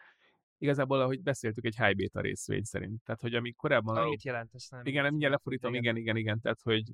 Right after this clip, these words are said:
Speaker 1: ö, ugye az egyes béta az azt jelenti, tehát, hogy egy, valaminek egyes a bétája, az azt jelenti, hogy pont annyit mozog a részvény, mint amennyit az S and P ötszáz esik, vagy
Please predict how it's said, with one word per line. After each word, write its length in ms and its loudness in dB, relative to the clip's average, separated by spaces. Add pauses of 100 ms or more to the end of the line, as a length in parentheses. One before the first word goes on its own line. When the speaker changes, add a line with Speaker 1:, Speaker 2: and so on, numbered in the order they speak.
Speaker 1:
ö, 260 4 (1200)
ugye 220 0
az 100 2
egyes 340 2
béta 340 0
az 100 2
azt 240 0
jelenti, 240 -2
tehát, 100 -6
hogy 100 4
egy, 80 2
valaminek 300 0
egyes 340 0
a 40 -6
bétája, 400 2
az 80 2
azt 200 2
jelenti, 200 0
hogy 160 2
pont 120 0
annyit 200 0
mozog 260 0
a 40 2
részvény, 300 2
mint 120 0
amennyit 260 -2
az 100 0
S 20 -6
and 160 -2
P 40 -6
ötszáz 400 0
esik, 300 -2
vagy 180 0